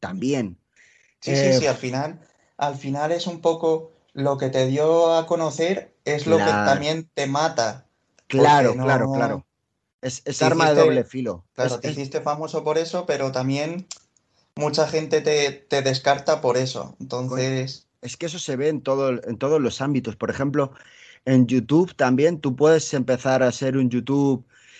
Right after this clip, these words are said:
Speaker 1: un youtuber, por ejemplo, o en, o nosotros mismos empezamos a hacer un podcast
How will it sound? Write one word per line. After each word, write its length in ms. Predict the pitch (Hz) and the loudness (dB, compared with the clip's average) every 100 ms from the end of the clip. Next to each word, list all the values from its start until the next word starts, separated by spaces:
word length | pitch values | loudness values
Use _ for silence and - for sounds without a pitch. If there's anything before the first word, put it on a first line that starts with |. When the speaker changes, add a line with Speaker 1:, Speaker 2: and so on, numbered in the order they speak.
| - - | -14 0
Speaker 1:
un 160 | 151 | 4
youtuber, 440 | 131 131 147 143 113 | 4 4 6 6 6
por 120 | 127 | 2
ejemplo, 680 | 110 139 151 131 123 120 - | 2 2 0 2 4 4 2
o 200 | 110 107 | 2 2
en, 300 | 104 107 87 - - | 2 -2 -6 -12 -8
o 220 | 101 98 | -2 -2
nosotros 400 | 87 - 151 156 | -2 -4 0 2
mismos 420 | 139 147 123 107 | 4 4 2 0
empezamos 440 | 117 107 117 123 123 | -4 -6 -4 -6 -4
a 20 | |
hacer 160 | 123 135 | -4 -2
un 100 | 123 | 2
podcast 600 | 127 123 123 120 113 | 2 2 2 2 0